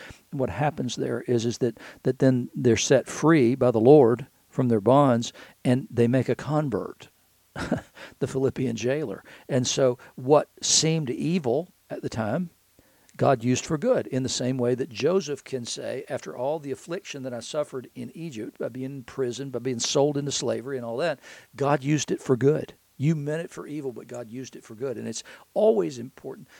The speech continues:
that we continue to let God have the last word on all things. <clears throat>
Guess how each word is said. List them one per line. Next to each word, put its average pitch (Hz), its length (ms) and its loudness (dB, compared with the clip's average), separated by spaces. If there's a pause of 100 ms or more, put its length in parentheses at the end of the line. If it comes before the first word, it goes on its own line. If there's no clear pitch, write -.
(120)
that 147 200 2
we 151 140 -2
continue 156 560 0
to 143 60 -6
let 135 240 0
God 127 220 2
have 117 180 0
the 120 100 0
last 113 260 2
word 113 240 2
on 110 140 0
all 107 180 -2
things. - 520 -12 (800)
<clears throat> - 80 -8